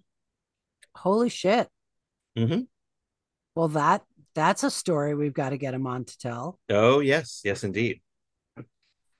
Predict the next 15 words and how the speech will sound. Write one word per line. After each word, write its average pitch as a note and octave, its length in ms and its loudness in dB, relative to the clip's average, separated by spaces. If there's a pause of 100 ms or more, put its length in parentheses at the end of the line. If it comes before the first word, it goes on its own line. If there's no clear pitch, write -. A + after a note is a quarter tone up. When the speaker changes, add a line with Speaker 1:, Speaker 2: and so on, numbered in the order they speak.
(120)
Speaker 1:
Um, B3+ 360 10
number C#4 240 8
seventeen. A#3 720 4 (480)
In B3+ 120 6
Henry D4 300 10
the C4 100 4
Fourth, C4 300 6
Part A#3 340 6
One, G#3+ 560 8 (1080)
Henry A#3 320 8
says, F#3 480 8
Henry F#3 240 2
the G3 80 2
Fifth F#3 260 2
says, E3+ 560 0